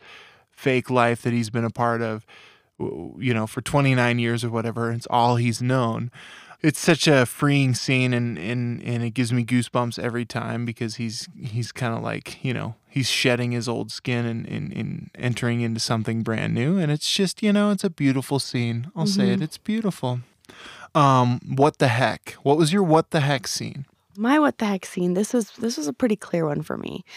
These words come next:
Speaker 2: Um, when Christoph turned up the wind,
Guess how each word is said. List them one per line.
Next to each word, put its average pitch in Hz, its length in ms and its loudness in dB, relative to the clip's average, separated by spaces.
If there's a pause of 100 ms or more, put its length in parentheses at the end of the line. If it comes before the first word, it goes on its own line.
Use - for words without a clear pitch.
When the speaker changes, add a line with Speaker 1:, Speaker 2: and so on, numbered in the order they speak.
(420)
Speaker 2:
Um, - 560 -2
when 202 340 4
Christoph 208 840 0 (100)
turned 185 720 -2
up 170 220 -2
the 185 200 -2
wind, 170 560 0